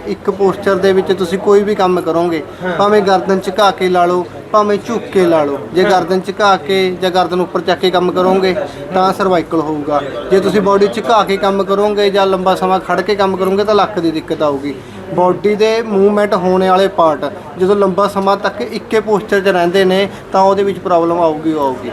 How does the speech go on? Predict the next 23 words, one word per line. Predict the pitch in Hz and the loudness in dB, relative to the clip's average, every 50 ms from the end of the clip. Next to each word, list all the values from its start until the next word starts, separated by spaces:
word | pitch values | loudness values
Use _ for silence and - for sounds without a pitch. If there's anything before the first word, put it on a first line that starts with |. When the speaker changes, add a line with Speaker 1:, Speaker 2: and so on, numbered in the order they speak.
| - - - | -10 -10 -10
Speaker 2:
ਇੱਕ | 262 - - - | -10 -8 -8 -6
ਤੁਸੀਂ | 262 - 254 220 247 294 247 | -4 -2 0 0 0 2 2
ਜਿਹੜੀ | 202 233 220 262 247 | 2 2 2 0 0
ਗੱਲ | 196 202 196 208 220 | 2 2 4 4 2
ਦਵਾਈ | 185 175 165 143 143 135 143 175 | 2 0 0 2 2 2 2 2
ਦੀ | 165 185 196 | 2 0 0
ਕਹਿੰਦੇ | 175 175 175 170 190 202 196 165 | 0 0 0 2 2 2 2 2
ਹੋ, | 117 107 107 - - | 0 -2 -6 -8 -6
ਉਹ | - 185 226 277 | -2 0 0 2
ਦਵਾਈ | 262 196 185 156 151 139 147 196 | 2 2 2 2 4 4 4 2
ਦੀ | 180 208 202 | 2 2 2
ਗੱਲ | 185 170 165 170 | 2 2 2 2
ਮੈਨੂੰ | 190 185 190 202 214 | 0 0 0 0 0
ਤਾਂ | 208 - 160 156 160 175 | 0 0 0 0 0 0
ਕਰਕੇ | 190 190 185 180 196 190 | 0 -2 0 0 -2 -2
ਥੋੜ੍ਹੀ | 165 165 180 190 202 | -2 -2 -2 -2 0
ਜਿਹੀ | 202 208 185 | 2 2 2
ਅਜੀਬ | 165 160 165 170 170 | 2 2 0 0 2
ਲੱਗ | 156 147 131 127 | 2 2 2 2
ਰਹੀ | 127 127 123 | 2 2 2
ਆ | 131 131 | 2 2
ਸੁਣਨ | 127 - 131 123 120 120 | 0 0 -2 -4 -2 -2
ਨੂੰ। | 127 151 208 254 277 | 0 2 2 2 0